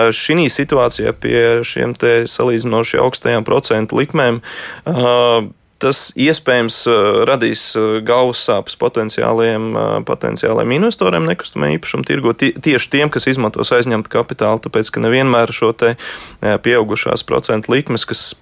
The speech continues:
daudzos gadījumos pa divdesmit, trīsdesmit procentiem sadārdzina ikmēneša maksājumu, tātad tavs ikmēneša fiksētās izdevumus, eh,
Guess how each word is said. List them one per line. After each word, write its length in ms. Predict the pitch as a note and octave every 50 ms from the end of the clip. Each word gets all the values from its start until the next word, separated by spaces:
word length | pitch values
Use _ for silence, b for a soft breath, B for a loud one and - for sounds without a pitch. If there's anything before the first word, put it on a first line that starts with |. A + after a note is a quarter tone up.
| _ - -
daudzos 720 | - A#2 A2 A2 - - - A#2+ A#2 A#2+ B2+ B2+ A2+ A2
gadījumos 480 | B2 C3 B2+ B2+ A#2+ A#2+ A2 A2 - -
pa 80 | A2+
divdesmit, 420 | A#2+ B2+ B2 A#2 A2 - - A2+ -
trīsdesmit 480 | - B2+ B2 B2 A2 - A#2+ A2 A2
procentiem 460 | - A2+ B2 - B2+ A2+ A2 A2 G#2
sadārdzina 560 | - - C3 A#2+ A2 G2 A2 G#2+ A#2 A#2+ B2+ B2
ikmēneša 300 | - A#2+ G#2 G#2 - -
maksājumu, 420 | C3+ E3+ - - C3+ A#2 A2 G#2+
tātad 300 | - A#2 A2 - - -
tavs 260 | - A#2+ A2+ - - -
ikmēneša 460 | B2+ - - A2 G#2 G2+ - - -
fiksētās 500 | - - - A2 A2 - - - - -
izdevumus, 480 | C#3 D3+ C#3+ C3+ B2+ A#2+ A#2 A#2 - B B B B B B B B B -
eh, 220 | - A2+ G#2+ G#2